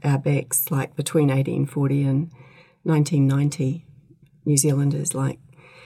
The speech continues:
most New Zealanders turned their backs on the swamplands, and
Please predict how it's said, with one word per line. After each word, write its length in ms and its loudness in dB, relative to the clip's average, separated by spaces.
most 240 0
New 80 0
Zealanders 400 -2
turned 240 0
their 80 2
backs 400 0
on 140 2
the 80 0
swamplands, 760 -4
and 340 0